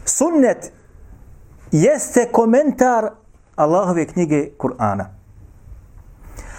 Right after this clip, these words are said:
Hoćeš da znaš tefsir Allahove knjige? Hoćeš da znaš kako postupati shodno onome što učiš, čitaš, izučavaš? Onda moraš poznavati sunnet Allahovog poslanika, sallallahu alejhi ve selleme.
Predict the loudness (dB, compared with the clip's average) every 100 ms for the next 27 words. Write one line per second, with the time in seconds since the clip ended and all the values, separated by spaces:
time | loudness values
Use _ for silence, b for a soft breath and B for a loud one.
0 | B 0 2 0 2 2 4 2 0 0
1 | 0 2 0 2 2 2 2 0 -2 -4
2 | -2 -2 -4 -14 _ _ _ _ -20 B
3 | B 0 2 -2 2 2 4 2 0 0
4 | 0 2 0 0 -2 2 0 2 0 0
5 | -4 2 2 4 2 2 0 -2 -2 -4
6 | b b b b 0 0 0 0 0 -2
7 | 0 -2 -2 -2 -4 -2 0 0 0 -2
8 | -6 _ b b b b 0 2 4 4
9 | 4 2 2 0 -2 -8 -6 -4 0 0
10 | 0 -2 -4 -4 -4 -2 0 2 2 4
11 | 4 2 -2 -4 0 2 2 2 -2 -4
12 | -4 -2 0 -2 -2 -2 0 0 0 -2
13 | -2 -2 -2 -2